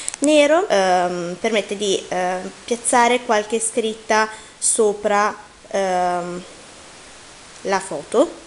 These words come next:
per esempio add text, <laughs> done, e potete, eh, cambiare il carattere,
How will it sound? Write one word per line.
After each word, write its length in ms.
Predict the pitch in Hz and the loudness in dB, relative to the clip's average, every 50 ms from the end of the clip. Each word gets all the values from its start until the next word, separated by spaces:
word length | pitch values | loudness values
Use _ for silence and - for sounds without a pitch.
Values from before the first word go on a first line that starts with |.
| - - - - - | -20 -20 -20 -16 -12
per 80 | - | -10
esempio 420 | 185 185 - - - 165 - 190 - - | -8 -6 -6 -6 -6 -6 -6 -8 -4 -4
add 140 | 196 196 - - - - - | -4 -4 -4 -8 -14 -14 -12
text, 600 | - - - 208 - - - - - - 269 320 - - - - - - - - - - - - - - - | -12 -10 -10 -10 -8 -8 -8 -6 -4 -4 -6 -6 -8 -12 -20 -20 -20 -20 -20 -20 -20 -20 -20 -20 -20 -16 -12
<laughs> 720 | - 226 220 220 220 226 254 247 - - - - - - - | -10 -10 -10 -8 -8 -6 -8 -8 -8 -10 -14 -14 -16 -16 -10
done, 600 | - 196 196 165 151 151 165 190 220 269 294 - | -6 -4 -4 -4 -4 -6 -4 -2 0 0 0 0
e 80 | 262 | 0
potete, 560 | 254 - 277 269 226 196 202 - 202 196 202 202 202 - - - - | 0 0 0 2 0 0 0 0 2 2 2 0 -2 -12 -16 -10 -4
eh, 380 | - 190 185 180 180 180 180 180 | -2 0 0 2 0 0 -2 -2
cambiare 580 | - 214 196 202 196 202 196 180 175 170 170 175 | -4 -4 -2 0 2 2 2 2 2 0 0 -2
il 340 | 165 - - 214 196 170 - | -4 -4 -4 -6 -6 -8 -8
carattere, 920 | - 190 170 175 170 170 - - - 208 208 233 294 359 349 - - - | -8 -8 -6 -6 -6 -6 -8 -6 -4 0 2 2 2 0 -2 -8 -16 -20